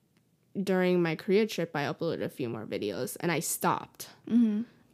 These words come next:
Speaker 1: I stopped, and then recently, ever since quarantine, I started uploading more.
Speaker 2: Mm-hmm.
Speaker 1: And I'm actually using, currently using, like, the trial of Final Cut Pro, so I have, like, editing software to work on rather than using my phone.
Speaker 2: Mm-hmm.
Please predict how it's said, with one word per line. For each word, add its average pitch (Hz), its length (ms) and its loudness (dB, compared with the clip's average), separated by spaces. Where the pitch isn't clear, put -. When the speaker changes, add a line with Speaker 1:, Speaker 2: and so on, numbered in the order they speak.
Speaker 1:
I 196 160 4
stopped, 240 760 2
and 208 260 6
then 202 200 8
recently, 226 680 6
ever 196 200 6
since 196 300 2
quarantine, 233 580 4
I 190 80 4
started 190 420 2
uploading 202 520 4
more. 110 340 -4
Speaker 2:
Mm-hmm. 226 340 2
Speaker 1:
And 196 320 2
I'm 196 260 2
actually 254 480 0
using, 202 600 2
currently 220 420 2
using, 202 440 4
like, 180 160 0
the 170 100 -4
trial 185 680 0
of 180 240 0
Final 190 300 4
Cut - 240 -8
Pro, 180 320 0
so 202 160 -4
I 180 60 2
have, 190 220 0
like, 185 220 0
editing 180 340 2
software 208 440 -2
to 214 120 -2
work 214 260 0
on 240 320 0
rather 185 320 4
than 185 140 6
using 185 260 6
my 180 160 4
phone. 185 420 0
Speaker 2:
Mm-hmm. 226 380 2